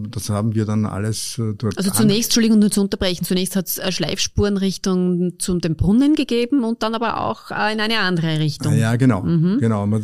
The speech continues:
Speaker 1: man hatte so den Eindruck, es war nicht ganz klar, ähm, weil sich das ja auch über, über Nacht auch verändert, ja,
Speaker 2: Mhm.
Speaker 1: wie man dann später wusste, dass es ja um zwei Taten geht, die an unterschiedlichen Tagen stattgefunden hatten.
Speaker 2: Mhm.
Speaker 1: Ähm,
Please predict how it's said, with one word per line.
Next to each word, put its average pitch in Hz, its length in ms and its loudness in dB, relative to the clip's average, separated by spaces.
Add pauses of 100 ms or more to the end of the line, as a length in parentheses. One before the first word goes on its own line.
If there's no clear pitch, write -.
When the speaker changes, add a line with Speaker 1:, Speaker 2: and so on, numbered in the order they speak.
Speaker 1:
man 104 180 0
hatte 123 200 -2
so 135 100 4
den 135 160 4
Eindruck, 127 320 4
es 104 100 4
war 113 80 0
nicht 139 200 0
ganz 135 180 0
klar, 113 500 -4 (340)
ähm, 113 540 4 (220)
weil 113 180 0
sich 113 160 2
das 117 200 0
ja 117 140 2
auch 117 100 2
über, 117 180 2
über 117 180 0
Nacht 104 360 -2
auch 104 160 -6
verändert, 117 840 0
ja, 92 140 2
Speaker 2:
Mhm. 147 180 2
Speaker 1:
wie 113 40 -6
man 113 120 -6
dann 113 120 -6
später 117 400 -4
wusste, 123 320 -2
dass 104 180 -6
es 104 140 -8
ja 107 100 -4
um 110 140 -2
zwei - 260 -4
Taten 147 400 -2
geht, 131 280 -2
die 123 100 2
an 110 100 0
unterschiedlichen 110 560 -2
Tagen 123 300 -4
stattgefunden 107 800 -6
hatten. 170 200 -2
Speaker 2:
Mhm. 208 200 2 (540)
Speaker 1:
Ähm, 123 400 4